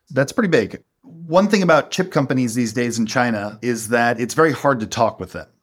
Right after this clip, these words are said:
possibly for good reasons. You know, they don't want to be in the media. They don't want to be targeted by overseas regulators. They really don't want anyone to know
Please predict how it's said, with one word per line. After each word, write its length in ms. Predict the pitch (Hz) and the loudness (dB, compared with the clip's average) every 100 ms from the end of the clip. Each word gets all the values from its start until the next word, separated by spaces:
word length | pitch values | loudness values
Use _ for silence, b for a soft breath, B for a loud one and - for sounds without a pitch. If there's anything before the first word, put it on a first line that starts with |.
| _ | _
possibly 340 | - 208 180 139 | 2 2 2 -2
for 100 | 123 | 0
good 160 | 120 | 0
reasons. 340 | 113 104 95 95 | 0 -2 -4 -2
You 60 | |
know, 60 | 117 | 0
they 140 | 127 | 0
don't 320 | 139 - 165 147 | 2 0 0 0
want 280 | 139 135 | -2 -2
to 80 | - | -4
be 140 | 123 131 | 0 0
in 80 | |
the 80 | 131 | 2
media. 460 | 120 131 151 165 175 | 0 0 0 -2 -4
They 100 | 113 | -6
don't 240 | 110 123 127 | 0 2 2
want 140 | 127 | 0
to 40 | |
be 120 | 117 110 | 0 -4
targeted 600 | - 120 131 139 139 113 | -2 0 0 -2 -2 0
by 560 | 113 117 117 113 110 b b b 135 | 2 2 0 -2 -4 b b b -4
overseas 720 | 123 131 - 127 127 127 104 | 0 0 2 0 2 0 0
regulators. 640 | 120 123 127 123 123 117 | 0 2 0 0 0 -2
They 100 | 127 | 0
really 260 | 131 226 190 | 2 2 2
don't 260 | 143 147 | 0 0
want 500 | 127 131 135 127 - - | 0 2 2 -2 -8 -6
anyone 340 | 127 147 143 131 | -2 0 0 0
to 100 | 113 | 0
know 600 | 110 123 117 110 101 | 2 4 4 2 -2